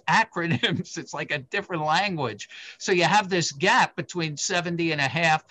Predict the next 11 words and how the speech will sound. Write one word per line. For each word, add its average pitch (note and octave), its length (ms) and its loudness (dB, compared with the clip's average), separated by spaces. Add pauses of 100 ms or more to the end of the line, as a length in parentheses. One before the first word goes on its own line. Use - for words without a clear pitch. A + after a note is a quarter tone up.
(180)
and D3 180 -2
seventy-two. E3 880 0
Before F#3+ 480 0
R E3+ 240 2
M E3 160 0
Ds E3 300 0
begin, F3+ 380 -4
that D3+ 180 -6
you D#3 100 -4
can C#3 240 -8
still, B3+ 600 0